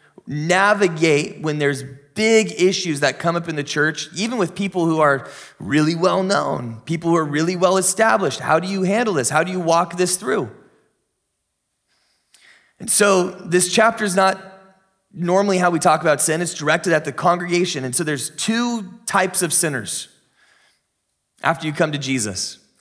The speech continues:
There's the celebrating sinner,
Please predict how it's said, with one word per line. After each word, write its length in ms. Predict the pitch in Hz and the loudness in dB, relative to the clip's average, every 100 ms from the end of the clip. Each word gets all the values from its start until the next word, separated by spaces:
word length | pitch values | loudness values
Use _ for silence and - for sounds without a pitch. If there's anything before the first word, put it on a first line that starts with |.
| _ _ 147 | _ _ 0
There's 260 | 151 147 | 0 2
the 340 | 139 139 120 - - - | 0 -2 -4 -8 -20 0
celebrating 760 | - 190 214 214 233 226 226 | 2 4 4 4 2 2 0
sinner, 680 | - 254 247 240 226 - | 0 0 -2 -4 -6 -18